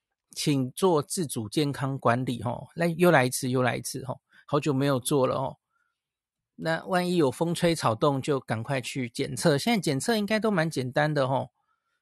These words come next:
就不要搭公共交通工具吼，赶-，就，就赶快去，去医院。台北很多士联医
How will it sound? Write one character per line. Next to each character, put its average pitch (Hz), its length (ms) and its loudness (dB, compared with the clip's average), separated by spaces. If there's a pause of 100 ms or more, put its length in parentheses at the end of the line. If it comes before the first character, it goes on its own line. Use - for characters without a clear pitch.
(460)
就 151 540 2 (800)
不 151 80 2
要 175 160 8
搭 165 200 4
公 151 220 2
共 147 180 2
交 131 200 2
通 127 200 2
工 123 220 0
具 127 280 -8
吼， - 240 -6 (600)
赶-， - 160 -12 (100)
就， 156 140 -10
就 147 180 -4
赶 123 200 -6
快 135 100 0
去， 127 420 -6 (300)
去 147 260 -2
医 147 180 -2
院。 139 220 2
台 185 140 2
北 202 200 4
很 147 200 -2
多 185 160 -2
士 190 220 -2
联 156 180 -2
医 170 400 -4